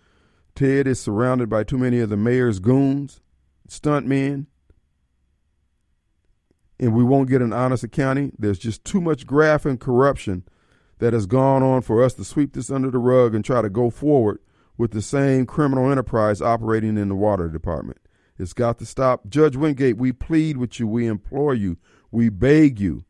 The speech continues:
Please order a complete audit of the water department.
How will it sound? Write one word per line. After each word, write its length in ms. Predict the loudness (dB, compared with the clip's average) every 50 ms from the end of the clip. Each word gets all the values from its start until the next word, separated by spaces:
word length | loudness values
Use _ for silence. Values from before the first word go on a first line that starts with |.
| _ _ _ _ _ _ _ _ _ _
Please 500 | -10 -2 2 2 2 2 0 -2 -4 -6 -6 -4
order 380 | 0 2 2 4 4 2 2
a 60 | 0
complete 540 | 0 -2 -4 -6 -6 -4 -4 -2 -2 -4 -6 -8 _
audit 360 | -2 0 2 2 0 -2 -4 -6 -6
of 160 | -8 -6 -6
the 80 | -4
water 300 | -4 0 0 2 2 0
department. 480 | -2 -4 -4 -2 -2 -2 -4 -6 -10 -12